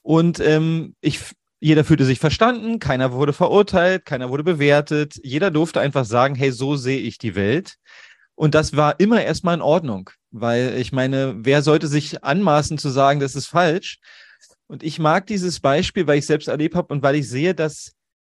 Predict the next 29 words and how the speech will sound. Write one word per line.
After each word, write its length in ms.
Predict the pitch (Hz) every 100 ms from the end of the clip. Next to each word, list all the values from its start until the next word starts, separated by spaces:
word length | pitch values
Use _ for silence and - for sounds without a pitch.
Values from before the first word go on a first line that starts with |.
| _
die 220 | 131 156
Medien, 800 | 156 151 214 220 220 233 240 220
also 280 | - 143 143
obwohl 180 | 135 156
es 80 | -
pauschal 400 | 139 165 175 208
ist, 100 | 156
aber 140 | 151
ich 120 | 127
würde 200 | 165 190
sagen, 260 | 160 156 156
die 100 | 143
Medien 360 | 143 185 190
und 100 | 151
soziale 340 | 147 143 151 147
Netzwerke 680 | 147 - 165 156 151 156 151 _ _ -
eher 260 | 170 196
dazu 280 | 196 190 196
tendieren, 800 | - 165 151 151 180 180 175 165
das 260 | 147 139 -
Trennende 500 | - 151 202 226 214
darzustellen 840 | 185 202 - 208 - 190 202 208
und 140 | 151
gar 220 | 143 139 185
nicht 200 | 208 190
mehr 300 | 180 180 165 _ _ _ -
in 160 | 165
Erinnerung 560 | 175 - 226 277 165 160
rufen, 640 | 131 160 151 190 190